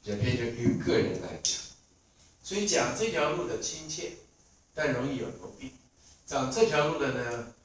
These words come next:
标准严明，但容易让人觉得不亲切。基本上这条路，亲切跟谦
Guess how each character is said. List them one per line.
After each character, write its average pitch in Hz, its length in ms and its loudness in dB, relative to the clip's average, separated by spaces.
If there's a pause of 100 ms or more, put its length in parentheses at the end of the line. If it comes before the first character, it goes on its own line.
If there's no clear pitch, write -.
(220)
标 139 300 8
准 107 260 0
严 117 220 0
明， 117 280 0 (680)
但 139 200 4
容 117 200 2
易 123 60 -2
让 120 180 2
人 110 140 0
觉 101 180 -2
得 101 200 -4 (120)
不 - 100 -6
亲 - 240 -2
切。 - 180 -12 (1500)
基 214 160 -4
本 - 140 -2
上 107 100 -8 (120)
这 - 80 -20
条 - 420 -20
路， - 40 -20 (340)
亲 - 260 -12
切 - 80 -14
跟 - 100 -14 (120)
谦 - 80 -18